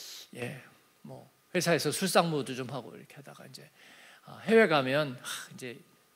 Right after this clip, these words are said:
어, 신앙적으로 한번 정기를 마련해 보-, 예, 근데 정말이잖아요. 예, 다 그런 건 아니에요. 다 그런 건요. 예, 다 그런 건 아닌데, 예, 우리 교인들을 보자면 하나님이 여기에다가,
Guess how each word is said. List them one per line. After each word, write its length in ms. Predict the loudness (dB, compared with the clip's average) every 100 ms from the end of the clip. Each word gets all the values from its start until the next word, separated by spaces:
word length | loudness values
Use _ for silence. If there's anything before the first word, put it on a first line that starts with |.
| _
어, 240 | -20 -20 -14
신앙적으로 520 | 0 2 4 2 0 -2
한번 260 | -4 -4
정기를 420 | -4 -4 -2 -2
마련해 400 | 0 -2 -2 -8
보-, 240 | -10 -14 -20 _ _ _ _ _ _ _ _ _ _ _ _ _ _ _ _ _ _ _ _ _ _ _ _ _ _ _ _ -20
예, 100 | -20 -20 -20 -6
근데 140 | -6
정말이잖아요. 1200 | 0 6 8 8 4 2 0 -2 -2 -2 -2 -4 -8 -14
예, 60 | -14
다 200 | -6 2
그런 200 | 4 6
건 140 | 6 4
아니에요. 380 | 2 0 -2 -2
다 140 | -6
그런 240 | -6 -8 -8
건요. 240 | -12 -14 -20 _ _ _
예, 60 | _ _
다 160 | -16 -12
그런 180 | -8
건 140 | 0 0
아닌데, 480 | 0 -2 -2 -2 -4 -18 -18 -8
예, 100 | -2
우리 240 | 2 2 4
교인들을 720 | 4 4 4 2 0 -2 -6 -20 -20 -8
보자면 560 | -2 -2 -2 -2 -4 -2
하나님이 420 | 4 4 6 6
여기에다가, 720 | 6 6 2 2 0 -2 -2